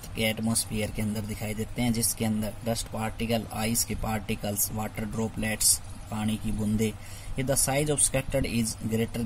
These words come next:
than the wavelength, अगर, अ, स्कैटर्ड की स-, जो साइज है वो वेवलेंथ से ज़्यादा हो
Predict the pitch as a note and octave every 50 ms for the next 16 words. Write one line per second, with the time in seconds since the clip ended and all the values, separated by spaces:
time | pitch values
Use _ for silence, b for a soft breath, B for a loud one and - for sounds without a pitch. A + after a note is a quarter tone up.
0 | A2 A2 A2 A2 A2 G#2+ A2 G#2+ G2+ G#2+ G#2 G#2 G#2 G#2+ G#2+ G#2+ G2+ G2 - -
1 | A#2 A2 B2 B2 A#2+ A#2+ A#3+ - - B B B B B B B B B - A2
2 | A2 A2 A2 A2 A2 F#2+ - G2+ G#2 - - - - - - - - - - -
3 | - C3 - - - C3 A#2+ - - - - - - - - - - A#2 A2+ G#2
4 | A2+ A2 G#2+ - - A2 A2+ A#2+ C3+ C3 - - A2+ A2 B2 A#2 B2 A#2 A#2 A2+
5 | A2 A2+ A#2 A#2 A2+ A#2 A#2+ A#2+ A#2+ A#2 - - G#2+ G2+ A2 A2+ A2 A2 G#2 G#2
6 | G#2 G#2